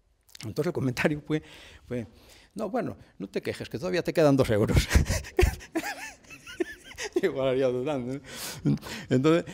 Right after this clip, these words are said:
yo automáticamente la respuesta que di, bueno, digo, "Bueno, no, seguro que eras,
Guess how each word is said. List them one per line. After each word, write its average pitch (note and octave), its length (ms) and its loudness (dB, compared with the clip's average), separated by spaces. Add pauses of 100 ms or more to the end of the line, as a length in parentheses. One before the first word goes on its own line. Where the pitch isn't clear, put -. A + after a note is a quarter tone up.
(160)
yo C#3 120 0
automáticamente D3 760 0
la B2+ 120 6
respuesta C3+ 680 0
que B2+ 320 6
di, C#3+ 360 2
bueno, B2 260 2
digo, B2+ 180 6
"Bueno, D3+ 240 4 (140)
no, C3 280 2
seguro D3 340 0
que D3+ 100 4
eras, C3+ 300 0